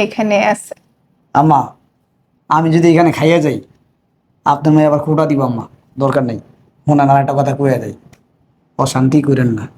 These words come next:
Speaker 2: কথা বলছেন?
Speaker 1: আমার ছোট পোলাকে বিয়ে করাবো,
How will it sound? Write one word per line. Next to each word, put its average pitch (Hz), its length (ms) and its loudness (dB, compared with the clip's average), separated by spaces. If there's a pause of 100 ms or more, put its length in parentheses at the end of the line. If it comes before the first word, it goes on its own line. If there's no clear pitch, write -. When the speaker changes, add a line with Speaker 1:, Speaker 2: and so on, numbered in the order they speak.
(120)
Speaker 2:
কথা 120 200 -2
বলছেন? 151 260 -2 (1000)
Speaker 1:
আমার 233 240 2
ছোট 269 140 2 (140)
পোলাকে 247 380 2
বিয়ে 220 260 4
করাবো, 196 320 2